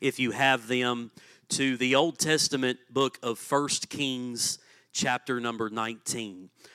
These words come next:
First Kings chapter nineteen, and I want to highlight three, uh, verses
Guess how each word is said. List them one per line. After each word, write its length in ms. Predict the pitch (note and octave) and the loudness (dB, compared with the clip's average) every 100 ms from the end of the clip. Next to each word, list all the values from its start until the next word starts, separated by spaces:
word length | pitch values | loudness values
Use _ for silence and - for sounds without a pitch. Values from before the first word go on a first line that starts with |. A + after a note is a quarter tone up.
| - - - | -20 -20 -2
First 320 | C3+ C3 - | 0 2 0
Kings 400 | C3+ C3 B2 - | -2 -2 -2 -2
chapter 380 | C#3 C3 B2+ A#2+ | 2 0 0 -2
nineteen, 720 | A#2+ B2+ - C3 B2+ B2 A#2+ | -2 -4 -4 -4 -4 -4 -6
and 120 | B2 | 2
I 40 | D#3 | 4
want 140 | D#3 | 4
to 40 | |
highlight 640 | B2 C#3+ C#3 B2+ A#2+ A#2+ - - | 4 6 6 6 2 0 -6 -16
three, 600 | - D3 D3 D#3+ D3+ C#3 _ _ - _ - | -4 0 4 2 0 -8 _ _ -20 _ -8
uh, 200 | A#2 A#2 A#2 | -6 -6 -4
verses 840 | A#2+ C3+ B2+ - A#2 A2+ - | -2 0 0 -2 -2 -4 -4